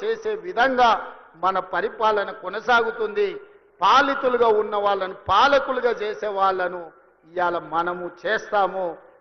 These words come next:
ఆనాడు దండం దొర అన్నోళ్ళనే ఇవాళ రాజ్యం నడిపే విధంగా వాళ్ళ చేతిలో అధికారాన్ని, రాజ్యాధికారాన్ని పెట్టడానికి ఇవాళ మన ప్రభుత్వం, మన పార్టీ ప్రయత్నం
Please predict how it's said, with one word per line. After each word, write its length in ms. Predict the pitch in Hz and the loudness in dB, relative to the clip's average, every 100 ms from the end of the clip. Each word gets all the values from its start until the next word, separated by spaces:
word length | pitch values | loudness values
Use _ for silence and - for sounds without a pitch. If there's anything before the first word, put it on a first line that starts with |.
| _ 147 | _ 4
ఆనాడు 460 | 214 226 247 269 | 4 6 6 6
దండం 540 | 254 220 233 262 262 240 | 4 4 2 2 0 4
దొర 160 | 233 262 | 4 8
అన్నోళ్ళనే 880 | 277 277 254 277 320 320 320 330 302 - - - - - 190 | 8 6 6 6 6 6 6 8 6 4 -4 -12 -18 -20 -18
ఇవాళ 440 | 214 214 208 202 196 185 160 - - - _ _ _ | -2 4 4 4 4 2 0 -10 -20 -20 _ _ _
రాజ్యం 580 | 165 202 247 247 220 214 190 | 2 4 4 2 0 0 -4
నడిపే 380 | 196 - 247 | -4 2 4
విధంగా 560 | 233 220 214 202 190 165 - - _ | 4 2 -2 0 0 -2 -6 -20 _
వాళ్ళ 300 | 156 170 165 156 - | -2 0 -2 -10 -6
చేతిలో 600 | 185 226 226 208 190 180 156 | 0 2 2 0 0 0 -6
అధికారాన్ని, 720 | 160 208 214 202 190 175 170 | -8 -2 0 2 2 0 -2
రాజ్యాధికారాన్ని 1000 | 165 190 190 220 202 202 185 175 170 170 | 0 0 2 2 2 0 -2 0 -2 -6
పెట్టడానికి 760 | - 165 185 185 180 160 175 151 _ _ _ 147 | -12 -8 -2 0 -2 -4 -16 -18 _ _ _ -4
ఇవాళ 200 | 160 160 | -2 -2
మన 220 | 147 151 | -4 -8
ప్రభుత్వం, 640 | - - 156 208 208 190 175 | -8 -6 -2 -2 0 0 0
మన 160 | 160 | -2
పార్టీ 480 | 151 - 165 180 185 | -4 -2 -2 -2 -8
ప్రయత్నం 580 | 180 160 165 175 170 | -10 -6 -4 -4 -8